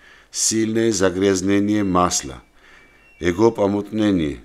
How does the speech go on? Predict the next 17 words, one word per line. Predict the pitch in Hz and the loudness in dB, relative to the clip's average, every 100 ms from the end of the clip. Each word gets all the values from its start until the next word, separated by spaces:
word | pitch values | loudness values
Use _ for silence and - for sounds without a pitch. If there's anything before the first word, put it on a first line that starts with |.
| _ | _
также | 87 92 92 107 | -2 0 0 -2
является | 104 92 90 92 98 - 110 | 0 2 4 4 2 0 -6
дополнительным | - 82 - 92 92 101 104 104 107 - | -6 -6 -2 0 0 -2 -2 -2 -2 -4
признаком | 85 90 87 95 90 101 92 | -4 -4 -2 -4 -4 -4 -4
проблем | 87 80 85 82 71 | -4 -4 -4 -4 -6
с | - | -8
клапанами | 90 85 90 90 95 104 | -4 -4 -2 -2 -2 -2
соленоидов. | - 80 80 76 71 65 62 60 - _ _ _ _ _ _ _ | -2 -4 -4 -6 -8 -12 -16 -20 -20 _ _ _ _ _ _ _
Если | 101 98 104 104 | -6 -4 -2 -2
вы | 104 | 0
заметили | 95 104 107 113 87 85 | 2 4 4 2 -2 -4
что-то | - 92 90 90 | -6 -4 -4 -4
подозрительное, | - 80 90 85 98 113 90 76 64 55 - | -4 0 0 0 -4 -4 -4 -4 -8 -14 -10
сразу | - 85 90 98 104 104 | -6 -2 -2 -2 -4 -4
не | 85 85 | -2 -4
стоит | - 92 95 90 | -2 -4 -4 -4
паниковать. | 87 78 78 80 76 69 - | -6 -4 -4 -6 -6 -8 -10